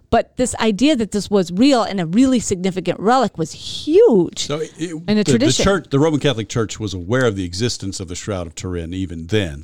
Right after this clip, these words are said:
Speaker 1: Yeah,
Speaker 2: Uh,
Speaker 1: exactly. And of course, anyone that would have had that in the Roman Catholic tradition would have, and would have been a major pilgrimage
Speaker 2: Of
Speaker 1: site
Speaker 2: course,
Speaker 1: because it
Speaker 2: of
Speaker 1: would have been
Speaker 2: course.
Speaker 1: of great. And of course, these types of relics were important, were important for,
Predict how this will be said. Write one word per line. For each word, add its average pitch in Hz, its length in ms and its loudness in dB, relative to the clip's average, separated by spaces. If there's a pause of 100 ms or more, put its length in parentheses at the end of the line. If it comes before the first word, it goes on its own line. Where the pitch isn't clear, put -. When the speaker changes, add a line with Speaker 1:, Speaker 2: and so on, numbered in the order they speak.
Speaker 1:
Yeah, 233 160 4
Speaker 2:
Uh, - 40 -8 (280)
Speaker 1:
exactly. 208 580 -2 (280)
And 254 160 0
of 269 120 -2
course, 294 180 0
anyone 294 340 2
that 202 100 0
would 180 120 0
have 165 140 -10
had 415 320 0
that 180 380 2 (400)
in 233 120 0
the 202 80 -2
Roman 190 240 0
Catholic 175 440 -4
tradition 190 500 -4
would 185 120 0
have, 170 240 -6
and 180 140 -6
would 160 100 -6
have 170 60 -6
been 165 140 0
a 160 40 -6
major 180 360 0
pilgrimage 247 560 -2
Speaker 2:
Of - 40 -6
Speaker 1:
site 165 160 2
Speaker 2:
course, - 140 -12
Speaker 1:
because 196 240 -2
it 214 40 0
Speaker 2:
of - 60 -4
Speaker 1:
would 202 100 0
have 170 60 -4
been 185 120 2
Speaker 2:
course. 175 100 -4
Speaker 1:
of - 40 -18
great. 180 320 0 (320)
And 269 180 2
of 277 140 -6
course, 277 280 2
these 269 300 2
types 202 300 -2
of 185 120 -8
relics 175 400 0
were 165 280 -2
important, 202 440 -4 (320)
were 180 300 0 (140)
important 226 500 0
for, 185 480 2